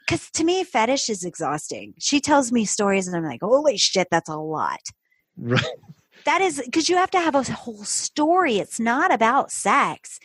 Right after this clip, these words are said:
Speaker 2: Right.
Speaker 1: It's about the illusion and the story that's sold with words or, or, uh, sensation.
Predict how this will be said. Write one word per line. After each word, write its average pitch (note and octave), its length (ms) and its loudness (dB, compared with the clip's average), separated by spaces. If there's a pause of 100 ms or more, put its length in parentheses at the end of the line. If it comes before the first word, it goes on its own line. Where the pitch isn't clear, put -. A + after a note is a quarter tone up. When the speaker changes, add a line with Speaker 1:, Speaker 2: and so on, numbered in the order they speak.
(180)
Speaker 2:
Right. A2+ 220 4 (280)
Speaker 1:
It's C#4 140 -4 (300)
about C4+ 280 4 (120)
the A#3 320 2
illusion A3 640 0
and G3 160 -4
the F3+ 80 -4
story A3 920 2
that's D#3+ 240 -2
sold G#3 640 0
with E3+ 180 -2
words E3+ 760 0
or, D#3+ 440 2 (640)
or, F3 460 4
uh, C3+ 380 -2 (340)
sensation. F#3+ 1080 -2